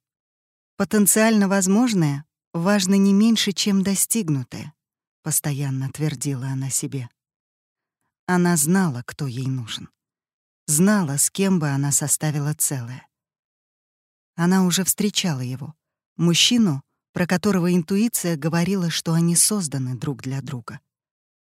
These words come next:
Но его пространство было занято.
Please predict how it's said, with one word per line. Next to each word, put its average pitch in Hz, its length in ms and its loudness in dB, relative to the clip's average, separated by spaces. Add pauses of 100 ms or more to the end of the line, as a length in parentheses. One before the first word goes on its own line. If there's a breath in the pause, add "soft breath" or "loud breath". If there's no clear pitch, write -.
(320)
Но 185 140 2
его 185 240 0
пространство 202 720 -2
было 165 280 -2
занято. 156 520 -4